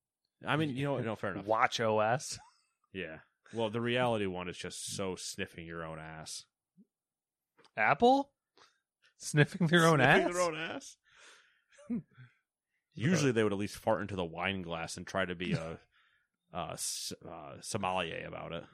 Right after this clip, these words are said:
Speaker 2: Oh.
Speaker 1: I'm, I am happy I got that word.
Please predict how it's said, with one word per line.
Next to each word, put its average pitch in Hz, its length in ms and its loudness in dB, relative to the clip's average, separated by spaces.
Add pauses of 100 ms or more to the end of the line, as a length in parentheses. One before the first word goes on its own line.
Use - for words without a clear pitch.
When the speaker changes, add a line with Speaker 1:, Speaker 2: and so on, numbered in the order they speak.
Speaker 2:
Oh. 113 300 -12 (2250)
Speaker 1:
I'm, 92 220 -6 (440)
I 92 120 -4
am 71 100 -10
happy 92 320 -4
I 87 120 -4
got 87 240 -8
that 78 200 -10
word. 67 220 -14